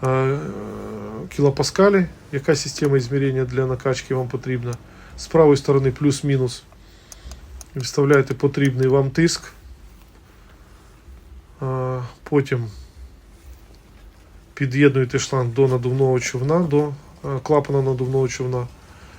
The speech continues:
І з лівої сторони кнопка старт. Є, включаєте, і насос починає працювати.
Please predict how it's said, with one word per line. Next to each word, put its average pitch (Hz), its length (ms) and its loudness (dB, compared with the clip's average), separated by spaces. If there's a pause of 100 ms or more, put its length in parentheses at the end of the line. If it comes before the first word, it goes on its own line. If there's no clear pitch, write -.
(460)
І 185 120 2
з 143 100 2
лівої 156 220 4
сторони 139 400 0 (100)
кнопка 143 320 2
старт. 120 340 -6 (1800)
Є, 160 80 4
включаєте, 147 640 0
і 147 480 -4
насос 135 380 -2
починає 143 460 -2
працювати. 135 720 -4